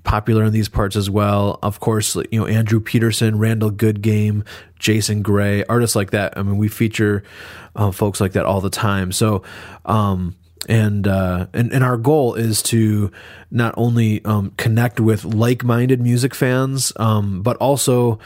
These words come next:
uh, an opportunity to present some of this music to a larger audience that m-, might not be aware of an Andy Gullahorn and Jill Phillips, might not ever hear of them otherwise.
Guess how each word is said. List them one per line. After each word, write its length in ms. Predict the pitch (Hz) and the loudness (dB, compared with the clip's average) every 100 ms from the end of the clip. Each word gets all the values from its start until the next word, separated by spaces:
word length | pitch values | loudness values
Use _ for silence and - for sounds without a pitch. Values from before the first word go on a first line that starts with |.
| - - - | -20 -18 -2
uh, 280 | 113 107 117 | 0 0 0
an 80 | |
opportunity 520 | 123 113 113 139 135 110 | 0 0 0 2 2 0
to 120 | 107 | -4
present 880 | - 117 104 98 113 113 107 - - - - | 0 0 2 0 0 0 -2 -6 -8 -20 -12
some 280 | - 131 135 | -2 0 2
of 80 | 131 | 2
this 180 | 113 113 | 0 0
music 580 | 107 107 104 104 - - | 2 2 2 0 -4 -2
to 360 | - 113 110 | 2 4 2
a 80 | 104 | 0
larger 380 | 107 110 110 107 | 2 2 2 2
audience 340 | 104 143 117 | 2 2 0
that 320 | - 104 - - - - - - | 0 0 -2 -12 -18 -18 -18 -4
m-, 300 | 104 101 - | -2 -2 -2
might 280 | 113 127 143 | 0 2 2
not 260 | 120 95 | 0 0
be 160 | 123 135 | 2 4
aware 420 | 127 113 110 104 | 4 2 2 0
of 220 | 110 107 | 0 0
an 140 | 113 - | -2 0
Andy 340 | 127 117 107 | 0 2 0
Gullahorn 600 | 98 117 110 110 110 104 | 2 2 2 0 0 2
and 120 | 110 107 | 0 2
Jill 220 | 117 107 | 2 0
Phillips, 600 | - 110 98 82 - - | 0 0 0 -2 -4 -4
might 240 | 117 127 | -2 0
not 140 | 127 127 | 2 2
ever 180 | 123 | 2
hear 320 | 110 - 143 160 | -2 0 2 2
of 140 | 110 | 2
them 220 | 107 98 101 | -2 -2 0
otherwise. 640 | 123 117 92 90 90 92 | 2 2 0 -2 -2 -4